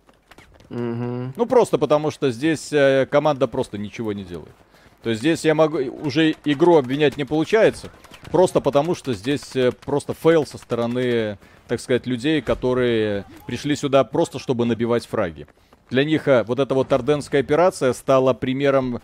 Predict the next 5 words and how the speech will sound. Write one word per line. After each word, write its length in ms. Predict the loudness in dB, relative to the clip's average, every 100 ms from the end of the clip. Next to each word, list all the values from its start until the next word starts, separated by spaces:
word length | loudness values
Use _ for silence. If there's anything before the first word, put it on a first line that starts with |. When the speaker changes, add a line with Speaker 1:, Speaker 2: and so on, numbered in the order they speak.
| -14 _ -2
Speaker 2:
возможностью 760 | 0 0 0 0 -2 -4 -4
просто 680 | 0 4 4 2 2 4 4 _ _ -8
красиво 760 | 0 0 0 -8 -6 2 2 2 -4 -4
набивать 840 | -4 -2 -4 2 4 2 -2 -20 -20 -12
фраги. 580 | 0 2 2 -2 -16